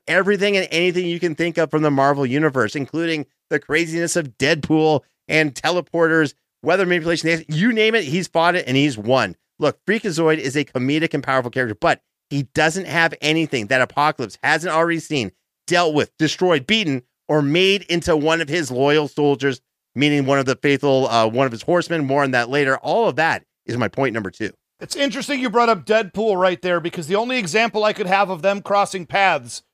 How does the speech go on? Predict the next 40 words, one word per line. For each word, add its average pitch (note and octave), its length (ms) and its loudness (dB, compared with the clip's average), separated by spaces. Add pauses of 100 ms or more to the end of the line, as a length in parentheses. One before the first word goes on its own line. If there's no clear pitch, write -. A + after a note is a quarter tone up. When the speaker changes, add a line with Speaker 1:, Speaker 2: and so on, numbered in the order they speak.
(160)
Speaker 2:
was D#3+ 240 -4
Deadpool A3+ 640 0
working G#3+ 500 0
as A3 460 2
one G#3+ 200 -2
of F#3+ 140 -2
the F3+ 200 2
horsemen. D#3+ 720 -2 (220)
Uh, D#3+ 160 0
he F#3+ 80 -2
must A3+ 220 0
have F#3 80 -6
been G3 140 2
the F#3 100 0
Ric F3+ 240 -2
Flair A3+ 380 4
of C#3 100 -4
that D3 260 2
team, C3 420 -10 (180)
working A3 340 0
for A#3+ 320 2
the, F#3+ 260 2
he G3 140 -2
worked D4 280 -2
for C4 280 2
Apocalypse, G3 760 0 (320)
fighting A3 340 2
against F#3+ 560 0
mutants, D#3+ 460 -6
not G3+ 280 2
against G3+ 540 -2
Apocalypse. D#3+ 760 -2 (200)
I F3 80 0
was F#3 180 -4
trying A#3 280 2
to A#3 60 -2
find A3+ 320 0
some G#3 200 -2
extra G3+ 420 0
examples G3 800 0